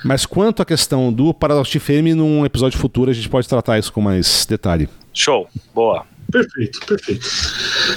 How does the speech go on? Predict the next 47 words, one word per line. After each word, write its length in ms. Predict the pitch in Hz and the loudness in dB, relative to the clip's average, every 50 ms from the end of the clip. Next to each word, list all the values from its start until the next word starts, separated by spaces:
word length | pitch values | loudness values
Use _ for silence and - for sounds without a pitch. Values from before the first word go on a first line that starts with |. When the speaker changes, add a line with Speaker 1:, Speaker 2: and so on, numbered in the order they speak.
| - - | -4 0
Speaker 3:
Bom, 280 | - 302 240 151 120 - - - - _ - | 0 2 2 0 -2 -6 -14 -20 -14 _ 0
eu 160 | 175 180 208 | 2 2 4
acho 260 | 233 240 240 - - - | 4 2 2 0 0 2
que 240 | 254 247 226 202 | 2 4 4 4
a 40 | 190 | 4
gente 220 | 151 165 208 202 214 | 4 4 2 2 2
já 140 | 220 190 | 2 2
discutiu 580 | 151 123 - - - - 139 - - 202 190 147 - - _ _ _ _ - - | 0 0 -4 -4 -2 -2 0 2 2 2 0 0 -4 -14 _ _ _ _ -10 -4
pra 160 | - 202 240 | 0 0 0
caralho 640 | 233 - - 214 151 131 131 147 160 175 165 143 127 | 0 2 0 2 2 4 4 4 4 4 4 2 0
Duna. 400 | 117 117 127 160 175 180 202 196 - - - - | 0 2 2 2 2 2 0 -2 -6 -14 -10 -6
Speaker 2:
Valeu. 420 | - 98 98 98 95 92 92 107 135 151 - - - - - - - - - - - - - | -2 -2 0 0 0 2 2 2 0 0 -2 -2 -2 -2 -2 -4 -6 -14 -16 -16 -14 -6 0
Speaker 3:
É, 920 | 175 175 175 175 170 160 160 156 147 147 143 135 127 120 117 113 101 - - | 2 4 4 4 4 4 4 4 4 4 2 2 2 2 2 0 0 0 0
se 180 | - - - - | 0 2 4 2
alguém 200 | 175 151 160 220 | 2 2 2 2
tiver 220 | 214 - 202 165 180 | 2 2 2 4 4
alguma, 420 | 202 202 208 202 196 180 165 156 | 4 4 4 2 2 2 2 2
alguma 300 | 151 147 139 143 180 185 | 2 2 2 2 2 2
ideia 340 | 165 139 131 143 151 156 139 | 2 2 2 2 4 4 4
aí, 140 | 131 139 165 | 4 4 4
alguma 200 | 156 131 135 120 | 4 2 0 0
coisa 200 | 131 160 147 - | 0 -2 -2 0
que 80 | - | 0
a 20 | 156 | 0
gente 160 | - - 156 | 0 2 2
não, 100 | 151 151 | 2 2
não 240 | 147 139 139 143 147 139 | 4 4 4 2 2 0
falou, 600 | - - 127 120 120 131 143 160 165 156 147 135 | 0 0 2 2 4 4 4 4 4 4 4 4
né, 260 | 131 135 147 151 147 | 2 2 2 2 0
por 180 | 151 - 214 | 0 0 0
favor, 300 | 220 254 165 120 135 143 | 0 0 0 2 2 0
fala 260 | 131 - 139 156 180 180 | 0 0 0 0 0 2
com 80 | - | 0
a 40 | 135 | 0
gente 220 | 113 135 156 151 | 0 0 0 0
que 80 | - 190 | -2 -2
a 20 | |
gente 120 | 170 - - | -4 -2 0
pode 180 | - 170 165 | -2 -2 0
tentar 260 | - - 175 151 - 175 | 0 -4 -4 -2 -2 -2
Speaker 2:
Isso 80 | 180 | -2
Speaker 3:
discutir 300 | - - - 135 - 175 | -2 -4 -2 -2 0 0
Speaker 2:
aí. 80 | 156 160 | 0 2
Speaker 3:
mais, 120 | 165 156 | 2 2
mais 220 | 156 156 156 151 - | 2 2 0 0 -2
pra 120 | 160 - | -6 -2
frente 200 | - 160 151 - | 0 0 0 0